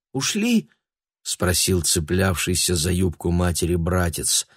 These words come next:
Торнхилл удивился, что он тоже здесь, внимательно посмотрел на встревоженное личико. «Да, парень, смылись»,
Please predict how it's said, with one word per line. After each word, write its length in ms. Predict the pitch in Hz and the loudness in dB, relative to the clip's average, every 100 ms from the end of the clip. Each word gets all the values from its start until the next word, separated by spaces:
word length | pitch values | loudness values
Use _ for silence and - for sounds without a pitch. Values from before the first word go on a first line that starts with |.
| _ _ _ _ _ | _ _ _ _ _
Торнхилл 500 | - 92 92 - 90 | 0 2 2 0 2
удивился, 600 | 87 82 87 92 90 - | 2 2 2 2 2 2
что 220 | 82 - 90 | 0 0 0
он 140 | 85 | 2
тоже 300 | 95 90 87 | 0 2 0
здесь, 640 | 80 78 85 98 104 - - _ _ _ - | 0 -2 0 2 2 -2 -8 _ _ _ -2
внимательно 640 | 87 90 98 98 92 95 | 2 4 4 4 2 2
посмотрел 580 | 80 - 90 82 95 92 | 2 0 0 2 2 4
на 120 | 92 | 2
встревоженное 720 | 87 - 90 90 90 90 90 | 0 0 2 2 2 2 2
личико. 560 | 87 95 - - - - _ _ _ _ _ _ _ _ _ _ | 2 0 -2 -6 -8 -12 _ _ _ _ _ _ _ _ _ _
«Да, 420 | 67 73 85 85 | -4 -2 0 -2
парень, 400 | - 76 67 57 - _ _ _ _ _ _ _ | -2 -4 -4 -8 -12 _ _ _ _ _ _ _
смылись», 880 | - - 104 107 85 - - - | -6 0 4 4 2 0 -2 -2